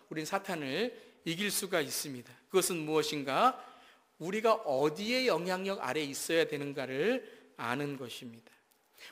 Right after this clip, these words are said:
오늘 야곱도 영향력 아래 있었습니다. 그건 무엇이냐면 컴플렉스,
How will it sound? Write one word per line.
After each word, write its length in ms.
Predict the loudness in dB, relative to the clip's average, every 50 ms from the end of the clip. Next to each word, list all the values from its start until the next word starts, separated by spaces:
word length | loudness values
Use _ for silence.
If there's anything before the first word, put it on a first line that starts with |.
| 6
오늘 180 | 8 8 10 12
야곱도 880 | 12 12 12 10 8 4 4 6 8 8 10 10 8 6 2 -2 -10 -14 -16 -20 -20 -20 _ _ _ _ _ _ _ 4
영향력 540 | 4 4 6 6 4 4 4 4 2 2 2
아래 160 | 2 0 0
있었습니다. 580 | -2 -4 -6 -8 -8 -8 -8 -10 -14 -16 -16 -10
그건 180 | -4 -4 -4 -2
무엇이냐면 320 | -2 -4 -6 -6 -10 -10
컴플렉스, 800 | -8 -8 -8 -8 -6 -8 -8 -8 -8 -8 -8 -8 -8 -10 -12